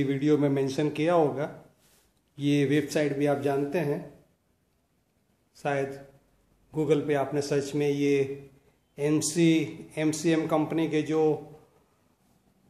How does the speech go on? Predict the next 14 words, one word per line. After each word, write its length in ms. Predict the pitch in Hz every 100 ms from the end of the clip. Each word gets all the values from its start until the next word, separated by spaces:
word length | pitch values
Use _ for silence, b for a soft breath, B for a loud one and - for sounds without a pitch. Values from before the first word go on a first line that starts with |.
| _ _ _
जो 200 | 120 151
material 480 | 151 147 151 151 151
आता 300 | 143 143 175
है, 160 | 156 139
जो 100 | 147
woofer, 480 | 139 131 156 151 135
speaker, 580 | - - 156 - 156 156 - - - - _ _ -
जो 120 | 151
कुछ 220 | 156 165 160
आता 280 | 151 175
है, 360 | 156 147 139 139
यही 180 | 143 151
वेबसाइट 480 | 151 147 156 147 147
से 200 | 151